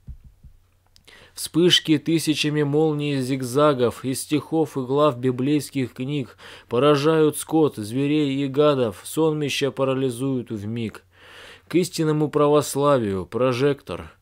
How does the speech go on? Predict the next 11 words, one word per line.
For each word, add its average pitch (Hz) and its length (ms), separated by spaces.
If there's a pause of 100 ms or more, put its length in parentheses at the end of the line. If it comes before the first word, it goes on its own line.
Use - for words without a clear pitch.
(160)
с - 120
комментариями 139 1000
весь 135 380
Новый 147 400
Завет. 127 520 (420)
В 98 120
двух 151 380
симфониях 156 880
есть 135 320
истинный 143 580
селектор, 131 800